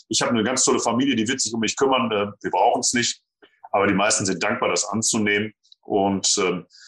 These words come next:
äh, spiegeln das auch entsprechend zurück. Das, äh, und so soll es eben dann auch in Zukunft nicht nur jetzt, äh, innerhalb der Modellregion sein, also in Ostwestfalen-Lippe, sondern in ganz Deutschland.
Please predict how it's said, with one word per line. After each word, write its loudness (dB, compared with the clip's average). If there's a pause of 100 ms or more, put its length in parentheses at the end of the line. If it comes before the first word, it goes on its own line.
(200)
äh, -2
spiegeln 2
das 2
auch -2
entsprechend -4
zurück. -4 (100)
Das, 0
äh, 2
und -2
so 4
soll 4
es 0
eben 2
dann 0
auch 2
in -2
Zukunft -2
nicht 2
nur 2
jetzt, 2
äh, 0
innerhalb -2
der -6
Modellregion 2
sein, 0
also -2
in -14
Ostwestfalen-Lippe, 0 (140)
sondern -2
in -2
ganz -2
Deutschland. -6